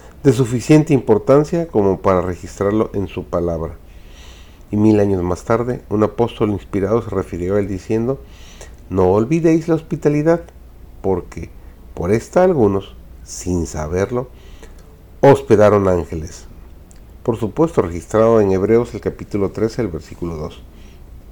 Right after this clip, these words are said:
Hay otros muchos para quienes podemos hacer de nuestro hogar una bendición. Nuestras relaciones sociales no deberían ser dirigidas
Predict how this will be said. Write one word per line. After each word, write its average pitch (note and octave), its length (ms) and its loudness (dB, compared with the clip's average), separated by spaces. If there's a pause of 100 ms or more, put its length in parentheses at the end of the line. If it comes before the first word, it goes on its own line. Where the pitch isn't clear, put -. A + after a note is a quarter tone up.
(960)
Hay D3 160 8
otros D3 260 6
muchos D3+ 380 2
para G2 240 2
quienes G2 240 -4
podemos G#2+ 420 0
hacer A2 360 -2
de A2+ 120 0
nuestro F2 360 -2
hogar G2 180 0
una G2+ 160 0
bendición. D#2+ 560 -4 (800)
Nuestras B2+ 260 6
relaciones A2+ 460 4
sociales C3 500 2
no A2 160 6
deberían G2+ 380 2
ser A2+ 320 -2
dirigidas G2 720 -6